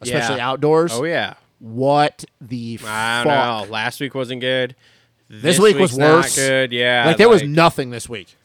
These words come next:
Speaker 2: No,
Speaker 1: I mean,
Speaker 2: this
Speaker 1: dude,
Speaker 2: is
Speaker 1: what was it? Was it the second moto? He could hardly get around Freddie Norn. This
Speaker 2: Yeah.
Speaker 1: is not a, like, a diss on Freddie Norn, but he shouldn't have any problem getting around Freddie.
Speaker 2: Yeah.
Speaker 1: And he just couldn't.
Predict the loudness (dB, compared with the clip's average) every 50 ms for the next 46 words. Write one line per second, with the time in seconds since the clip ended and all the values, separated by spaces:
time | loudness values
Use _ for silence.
0 | _ -12 -6 -4 -2 -2 -2 -2 -4 -6 _ _ -8 -2 0 2 2 2 2 4
1 | 4 4 4 2 0 -8 _ _ _ -12 -4 0 2 2 2 2 0 -4 -8 -6
2 | -6 -4 -4 -4 -6 -6 -2 -2 -2 -2 -2 -4 -2 -2 0 2 2 2 2 0
3 | -2 _ _ _ _ _ _ _ _ _ _ _ _ _ _ _ -6 -6 -4 -2
4 | -4 -4 -4 -8 _ _ _ _ _ _ _ _ _ -16 -6 -2 0 0 0 0
5 | 0 -2 -2 -2 -2 -2 -4 -2 -2 -4 -2 -2 -4 -4 -4 -4 -6 -8 _ _
6 | _ _ _ _ _ _ _ _ _ -4 -2 -2 0 0 2 2 2 0 0 -4
7 | -8 -8 -6 -6 -6 -6 -8 -8 -6 -4 -4 -4 -4 -2 -4 -4 -4 -4 -6 -6
8 | -6 -6 -6 -6 -8 -10 -12 -12 -12 -12 -12 -12 -12 -8 -6 -6 -6 -4 -4 -6
9 | -6 -6 -8 -10 -8 -6 -6 -6 -6 -6 -6 -6 -6 -6 -6 -6 -6 -6 -4 -4
10 | -4 -4 -4 -8 _ _ _ _ _ _ _ _ _ -14 -12 -10 -8 -6 -6 -6
11 | -6 -6 -8 -8 -10 _ _ _ -14 -6 -6 -4 -4 -6 -12